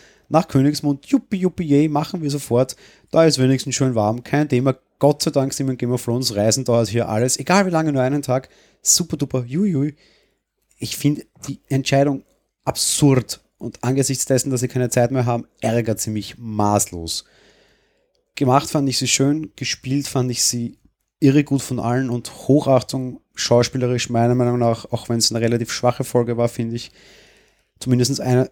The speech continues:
der besten Folgen, weil jeder so einen Moment hatte, wo ich mir dachte, „Verdammt, seid ihr gute Schauspieler.“ Das habe ich selten bei jedem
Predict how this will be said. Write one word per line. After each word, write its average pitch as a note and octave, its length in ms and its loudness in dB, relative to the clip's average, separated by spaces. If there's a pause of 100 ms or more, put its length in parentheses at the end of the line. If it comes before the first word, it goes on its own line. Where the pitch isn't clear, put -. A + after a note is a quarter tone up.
der B2 60 0
besten - 520 0
Folgen, C3 480 0
weil A#2+ 140 2
jeder A#2+ 360 4
so C3+ 120 2
einen A#2+ 280 2
Moment B2 440 0
hatte, B2+ 200 0
wo B2 60 -2
ich A#2+ 80 -4
mir A#2+ 100 -2
dachte, A2+ 260 -2
„Verdammt, - 580 -2
seid A2 260 -2
ihr C3 180 2
gute A#2 260 -2
Schauspieler.“ A2+ 460 -2
Das - 160 -12
habe G2+ 100 -6
ich F#2+ 100 -4
selten A#2 440 0
bei - 100 0
jedem A#2 420 2